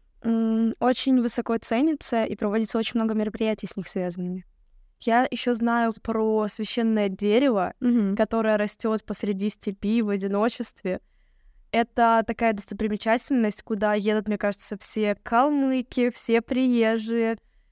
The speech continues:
Speaker 2: Почему именно дерево выросло там, и с-, связана ли с этим какая-то легенда?
Speaker 1: А, на самом деле, одинокий тополь, вот это
Speaker 2: Мгм.
Speaker 1: дерево, о котором ты говоришь,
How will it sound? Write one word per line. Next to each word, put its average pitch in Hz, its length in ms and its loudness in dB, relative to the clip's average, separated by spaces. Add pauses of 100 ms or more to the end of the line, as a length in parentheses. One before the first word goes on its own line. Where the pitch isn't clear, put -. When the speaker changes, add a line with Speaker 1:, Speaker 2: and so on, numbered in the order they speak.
(100)
Speaker 2:
Почему 240 460 0
именно 233 520 2
дерево 208 1120 0 (320)
выросло 202 500 -4
там, 240 440 0 (280)
и 214 340 2
с-, - 200 -8 (140)
связана 233 400 2
ли 202 80 -2
с - 100 -10
этим 208 160 -4
какая-то 214 300 -4
легенда? 190 480 -2 (760)
Speaker 1:
А, 214 240 -2
на 214 120 0
самом 247 340 2
деле, 220 640 0 (1200)
одинокий 240 500 0
тополь, 240 380 0 (160)
вот 202 220 -4
это 220 140 0
Speaker 2:
Мгм. 240 60 2
Speaker 1:
дерево, 202 300 0
о - 20 -4
котором 202 340 -4
ты - 80 -8
говоришь, 208 480 -4